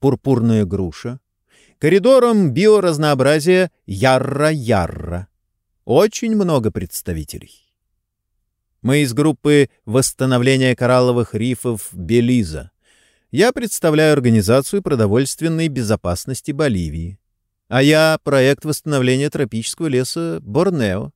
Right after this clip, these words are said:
Мы из Бразильского центра лесных экспериментов, а также Центра восстановления лесного хозяйства. Мы прибыли из Буркина-Фасо, лес Лиленго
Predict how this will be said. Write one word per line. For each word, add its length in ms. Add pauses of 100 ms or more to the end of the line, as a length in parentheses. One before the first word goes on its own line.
(640)
Мы 300
из 260
Бразильского 640
центра 440
лесных 420
экспериментов, 800
а 80
также 320
Центра 420
восстановления 760
лесного 480
хозяйства. 680 (720)
Мы 400
прибыли 500
из 180
Буркина-Фасо, 1040 (320)
лес 500
Лиленго 800